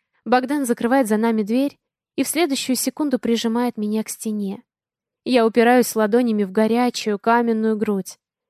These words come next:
Его рука ложится мне на талию, вторая на стену, ограничивая движение.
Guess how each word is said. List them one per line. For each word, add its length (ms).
Его 280
рука 280
ложится 440
мне 180
на 160
талию, 460
вторая 380
на 140
стену, 640
ограничивая 760
движение. 600